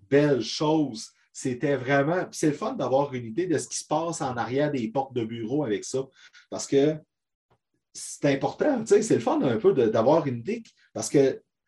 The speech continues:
on sait jamais tout, puis comment qu'il y a de la job, puis tout ça. Puis on sait pas, tu sais, on, on, Marc Bergevin, là, il y a des tonnes de plans, là, qui, qui essayent de mener avec sa gang, puis qui fonctionnent pas.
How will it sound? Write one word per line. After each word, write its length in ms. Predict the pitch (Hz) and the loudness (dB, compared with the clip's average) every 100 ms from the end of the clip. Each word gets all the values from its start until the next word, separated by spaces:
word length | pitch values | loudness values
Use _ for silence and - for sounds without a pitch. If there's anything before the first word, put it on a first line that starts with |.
| _ _ _ _ _ _ _ | _ _ _ _ _ _ _
on 140 | - 131 | -2 0
sait 180 | 220 | 0
jamais 400 | 220 175 160 220 - | 2 2 2 0 2
tout, 260 | 190 202 - | 2 2 -4
puis 140 | - - | -20 -6
comment 300 | 139 139 165 | -2 -2 -2
qu'il 160 | - | 0
y 40 | 127 | -2
a 20 | |
de 120 | 117 | 0
la 160 | 123 113 | -2 0
job, 220 | 151 156 | 0 -2
puis 80 | - | -6
tout 100 | 123 | -12
ça. 300 | - 170 175 _ _ _ | -4 -4 -4 _ _ _
Puis 240 | - 113 123 | -6 -2 2
on 180 | 135 139 | 2 2
sait 180 | 196 185 | 2 2
pas, 180 | 240 | 0
tu 140 | 220 214 | 2 2
sais, 100 | 214 | 2
on, 440 | 139 117 120 113 | -2 -4 -6 -10
on, 120 | 98 _ _ _ - | -14 _ _ _ -4
Marc 200 | 170 170 | -2 0
Bergevin, 600 | 180 156 156 202 269 180 | 2 2 2 0 -2 -4
là, 140 | 180 | -4
il 100 | 156 | -4
y 20 | |
a 40 | 127 | -4
des 260 | 135 123 | -6 -8
tonnes 260 | - 247 214 | -4 -4 0
de 120 | 151 | 0
plans, 320 | - 214 269 | 0 -4 -2
là, 140 | 202 175 | -2 -2
qui, 260 | - 127 | -6 -14
qui 120 | - 123 | -4 -4
essayent 320 | 123 175 156 | 0 0 0
de 100 | 135 | -2
mener 320 | 123 156 190 | -2 0 0
avec 220 | 131 131 | 2 0
sa 180 | - 110 | -2 -4
gang, 320 | 120 165 160 | -4 -6 -8
puis 100 | - | -14
qui 140 | - - | -20 -8
fonctionnent 520 | 127 123 - 110 110 | -8 -6 -8 -8 -6
pas. 240 | 147 165 | -6 -8